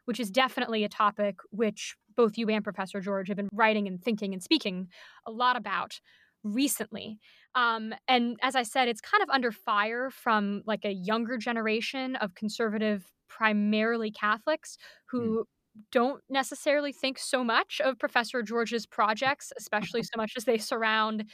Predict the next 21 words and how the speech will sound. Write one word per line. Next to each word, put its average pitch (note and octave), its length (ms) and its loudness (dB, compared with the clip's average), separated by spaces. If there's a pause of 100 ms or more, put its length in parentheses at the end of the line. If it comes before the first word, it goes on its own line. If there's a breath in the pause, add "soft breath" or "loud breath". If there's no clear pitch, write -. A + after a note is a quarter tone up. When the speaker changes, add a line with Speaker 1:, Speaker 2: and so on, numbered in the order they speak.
(280 loud breath)
Speaker 1:
free B3 220 -2
speech A#3 580 -2
and G#3 140 0
American G#3+ 420 0
Speaker 2:
Yeah. G#3+ 80 2
Speaker 1:
ideals G#3+ 560 -2
and A3 140 -2
some A3 160 -2
of G3+ 60 0
these G#3 180 0
kind A3 180 2
of F#3+ 140 -4
more G#3+ 160 2
freedom-oriented A3 1200 0 (440 soft breath)
enterprises. D4+ 880 0 (500 loud breath)
Um, C4+ 300 0 (120)
talk - 240 0 (120)
a F4+ 40 0
little D#4 200 4
bit C4 380 2 (200)
about A3+ 720 0